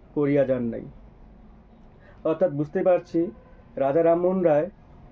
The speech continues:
সর্বক্ষেত্রেই তখন যে, যতটা সম্ভব ছিল তিনি তার অবদান রেখেছেন, সেটা যতটাই কঠিন হোক না কেন। ঠিক আছে, এবার যে আমরা কি বললাম যে তিনি লিখিত আকারে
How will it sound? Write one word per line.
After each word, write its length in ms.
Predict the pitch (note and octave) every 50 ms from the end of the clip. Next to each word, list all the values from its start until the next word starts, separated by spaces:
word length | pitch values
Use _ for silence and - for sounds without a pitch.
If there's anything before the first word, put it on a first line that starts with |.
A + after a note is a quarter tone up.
| - - - - -
সর্বক্ষেত্রেই 920 | - E3+ E3 E3+ E3 F#3+ F#3 - - F#3 F#3+ - G3 F#3+ D#3 D3+ E3 G#3+ - - - - - - - - - -
তখন 220 | - D3+ D#3+ E3+ D#3
যে, 120 | C#3 D3
যতটা 260 | C#3 C#3+ C#3+ E3 E3+
সম্ভব 360 | E3 - C#3+ D3 D#3 D#3 E3 E3 -
ছিল 240 | - D3+ C3+ C#3 D3 F#3+ - -
তিনি 140 | D#3 D#3
তার 200 | D3+ D#3 D3+ D3+
অবদান 360 | C3 B2 C3 C#3 C#3 C#3+ C#3 B2+
রেখেছেন, 380 | B2 A#2 B2+ - B2+ A#2 A#2 B2 - - - - - - - - - - -
সেটা 200 | - D#3+ D3+ D#3
যতটাই 340 | C#3 C#3 - - C3+ D3+ D#3 D3+
কঠিন 220 | D#3+ D3+ E3+ E3
হোক 140 | D#3 D#3+ D#3
না 100 | D#3+ D#3+
কেন। 240 | D3 D#3 D3+ D3+ D#3+ - - - - - - - - - - - - - - - - -
ঠিক 120 | G#3 G3
আছে, 300 | G3 F3 - - - - - - - - - - - - - - - -
এবার 340 | - E3 E3+ G#3 A3 G#3+ G3
যে 160 | F3 G#3 G3+
আমরা 280 | G3+ E3+ E3 E3+ E3+ F3+
কি 180 | F3 - G3 F#3+
বললাম 400 | E3+ F3 F3 F3 F3 F3+ G#3 A#3+ C4+ - - - - - - C#3+ D#3
যে 60 | D#3+ -
তিনি 200 | F3+ F#3+ G3 G3
লিখিত 440 | E3+ D3+ D3+ D#3+ D3+ - G#3 G#3 A3
আকারে 600 | G#3+ G3+ F#3 D#3+ D3+ - E3 D#3+ D#3 E3+ A3